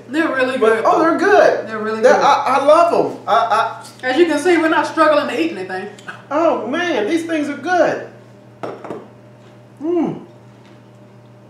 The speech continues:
Speaker 2: Mm. Mm. Oh. Okay, guys. Burgers are good. I mean, really.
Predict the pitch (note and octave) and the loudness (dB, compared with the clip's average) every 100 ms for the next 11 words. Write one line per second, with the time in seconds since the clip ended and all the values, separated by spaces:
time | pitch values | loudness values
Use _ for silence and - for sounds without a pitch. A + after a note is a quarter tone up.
0 | C4 D#4+ D#4+ D#4+ C#4 G3+ E3+ - - - | -10 -6 -2 -2 -2 -4 -8 -10 -18 -20
1 | - - - - - - - - - - | -20 -20 -20 -20 -20 -20 -20 -20 -20 -20
2 | - - - - - - - - - - | -20 -20 -20 -20 -20 -20 -20 -20 -20 -20
3 | - - - - - - C#4+ A3+ - - | -20 -20 -20 -20 -20 -14 -8 -8 -8 -16
4 | - - - - - - - - - - | -20 -20 -20 -20 -16 -16 -16 -20 -20 -20
5 | - - - - - - - - - - | -20 -20 -20 -20 -20 -20 -20 -20 -20 -18
6 | G#3 A3 B3+ E3+ - - - - - - | -6 0 0 0 -8 -20 -20 -20 -20 -20
7 | - - - G3 A#3 A#3 G3 F3+ D#3+ - | -20 -20 -14 -2 0 0 2 2 0 -2
8 | - - - - - - - - - G3+ | -14 -20 -20 -20 -20 -20 -20 -20 -8 -4
9 | A3 G3+ E3+ E3+ B2+ - - - - - | -4 -4 -6 -6 -6 -8 -16 -20 -20 -20
10 | - - F3+ F3+ D#3+ D3 D3 F3+ F#3 C#3 | -20 -12 -8 -6 -6 -6 -8 -2 0 0
11 | B2+ | -6